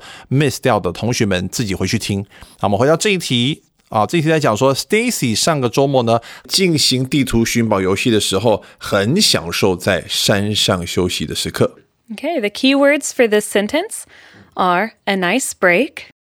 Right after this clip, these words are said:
Speaker 1: Nice break. OK，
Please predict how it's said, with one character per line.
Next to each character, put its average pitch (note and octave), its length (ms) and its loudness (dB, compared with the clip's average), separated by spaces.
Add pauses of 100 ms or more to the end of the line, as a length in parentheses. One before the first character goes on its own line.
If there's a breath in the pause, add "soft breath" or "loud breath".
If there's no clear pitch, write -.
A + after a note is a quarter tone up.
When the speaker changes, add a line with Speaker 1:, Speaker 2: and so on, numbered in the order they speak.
(160)
Speaker 1:
Nice A2 480 0 (120)
break. F2+ 360 -2 (320)
OK， F2 760 0